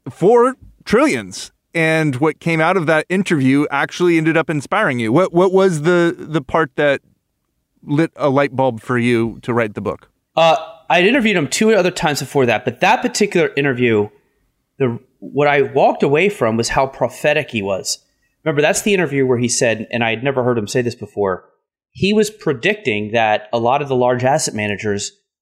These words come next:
Speaker 2: would mutualize. There would be a mass mutualization of the fund industry, which basically means they'd convert from, from, from being sort of for-profit to the Vanguard structure, which nobody has copied since.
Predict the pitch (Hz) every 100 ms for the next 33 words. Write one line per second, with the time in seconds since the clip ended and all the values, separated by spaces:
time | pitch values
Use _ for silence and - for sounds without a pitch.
0 | _ 117 110 107 175 - 127 107 87 85
1 | - - _ _ 120 123 120 110 104 120
2 | 135 139 - 120 131 - 131 113 113 123
3 | - 95 90 _ _ 120 107 - 135 135
4 | 98 90 - 98 90 117 123 - 147 196
5 | 196 123 110 107 104 - - _ 127 117
6 | 135 127 151 - 135 117 - _ 127 113
7 | - _ _ _ 143 120 139 135 - 131
8 | 113 - 139 135 135 110 95 107 - _
9 | _ _ _ - 123 110 135 202 135 98
10 | - 104 - 92 - _ _ _ 135 -
11 | 151 196 170 143 131 - 123 113 - 139
12 | 92 - -